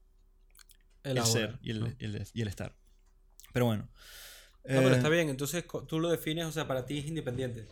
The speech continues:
Speaker 2: Sí, yo creo que sí, porque al fin y al cabo es, es fundamental para, para la existencia y, y el, y el,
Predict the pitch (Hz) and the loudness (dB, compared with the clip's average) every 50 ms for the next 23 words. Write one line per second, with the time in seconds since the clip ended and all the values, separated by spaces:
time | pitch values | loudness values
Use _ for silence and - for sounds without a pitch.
0 | - - - - 214 185 147 135 123 127 156 180 175 - 214 196 208 196 135 127 | -6 2 6 10 10 12 12 10 8 6 4 4 4 4 4 4 4 4 2 2
1 | 120 135 131 135 131 127 165 151 151 156 160 160 156 160 160 151 - - - - | 2 2 2 0 2 2 4 4 6 6 6 6 6 4 4 2 2 0 0 0
2 | - 151 - - 151 151 143 135 123 - 123 123 - 151 147 143 131 120 113 107 | -2 -4 -2 0 0 2 2 2 2 2 0 0 2 2 4 4 4 4 2 0
3 | 110 - - - 131 123 123 120 - - 110 - 131 127 123 110 - 117 113 110 | -4 -8 -4 0 2 2 2 2 2 0 0 0 0 0 2 2 0 0 0 0
4 | 110 107 - - 117 113 110 110 104 104 113 - - 123 117 113 113 110 107 - | 0 -2 -2 -2 -2 -2 -2 -2 -4 -6 -8 -8 -6 -4 -2 0 -2 -2 -4 -6